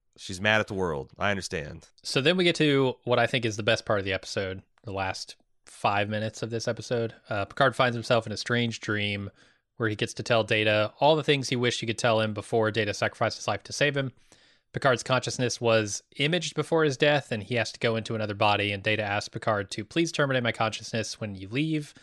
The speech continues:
Speaker 2: so that I can be more human, uh, and the finite nature of my life will make it mean something. And Picard agrees and s-, finally says goodbye once and for all to Data.
Speaker 1: Yeah, th-, I mean, I think this is a really good Data. Like, um, as good as I thought Data was in the first episode,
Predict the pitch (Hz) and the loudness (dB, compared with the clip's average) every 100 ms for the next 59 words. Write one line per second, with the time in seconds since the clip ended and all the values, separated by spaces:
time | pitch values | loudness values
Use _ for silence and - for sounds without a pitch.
0 | - _ _ - 127 117 113 117 107 120 | -20 _ _ -8 0 2 2 0 -2 0
1 | 117 104 110 110 107 101 _ _ _ _ | 2 0 0 0 -2 -4 _ _ _ _
2 | - 107 104 117 123 120 170 175 156 143 | -2 0 0 0 -2 0 2 4 2 0
3 | 135 - 131 120 113 113 110 110 - 117 | -2 2 2 2 2 2 4 2 0 -2
4 | 107 104 101 101 98 95 101 98 - 98 | 0 0 -2 -6 -8 -8 -8 -8 -8 -12
5 | 95 _ _ - - - - _ _ - | -14 _ _ -20 -20 -20 -20 _ _ -12
6 | 104 - 131 117 110 104 98 107 98 - | -6 2 2 2 0 -2 -4 -10 -10 -4
7 | 123 113 107 101 - 104 101 104 104 95 | -2 0 -2 -4 0 0 0 0 0 -2
8 | 101 95 - 104 95 - 101 95 98 _ | -4 -10 -8 -6 -6 -8 -12 -10 -12 _
9 | _ _ _ _ _ _ _ - 190 170 | _ _ _ _ _ _ _ 0 4 6
10 | 131 110 104 131 151 151 147 139 123 _ | 6 4 0 -2 0 0 0 -4 -8 _
11 | - 160 - 180 156 143 135 110 101 101 | 0 2 2 0 0 0 -2 -2 0 0
12 | 110 101 104 87 95 98 78 73 82 95 | 2 2 0 0 2 2 0 -2 -2 -2
13 | - - 110 107 98 92 87 - 104 95 | -2 -4 0 2 2 0 -2 -4 -6 0
14 | 143 135 123 117 117 110 110 107 104 101 | 0 2 0 2 2 2 2 2 0 0
15 | 101 87 104 104 113 - - 120 117 120 | -4 -4 -4 -4 -4 -4 -4 0 2 0
16 | 120 | -2